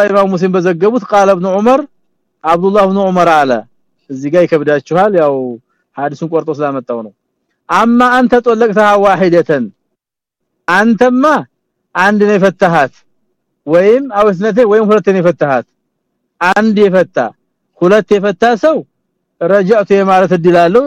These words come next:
ችግር የለው። ወር አበባ ላይ እያለች አንደኛውን ፍች ፈታት፣ የመመለስ እድል አለው። ሁለተኛውን ፈታት፣ የመመለስ እድል።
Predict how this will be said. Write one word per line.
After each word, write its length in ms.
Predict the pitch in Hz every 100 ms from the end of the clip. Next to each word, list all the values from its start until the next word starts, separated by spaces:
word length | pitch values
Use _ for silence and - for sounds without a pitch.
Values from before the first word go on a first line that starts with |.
| 240
ችግር 280 | 190 160 156
የለው። 280 | 135 120 104 _ _ _ _ _ _ _ _ _ _
ወር 160 | 143 151
አበባ 200 | 160 170
ላይ 120 | 170
እያለች 380 | 170 190 254 - _ _ _ _ _ _ _ _ _ _ _ _ _ _
አንደኛውን 460 | 170 175 180 175 165
ፍች 140 | 165 156
ፈታት፣ 340 | 143 127 113 _ _ 147
የመመለስ 400 | 160 165 156 156
እድል 220 | 135 131
አለው። 260 | 117 107 - _ _ _
ሁለተኛውን 460 | 175 196 190 185 170
ፈታት፣ 340 | 165 - 120 _
የመመለስ 720 | 147 _ _ _ 160 165 160
እድል። 180 | 156 143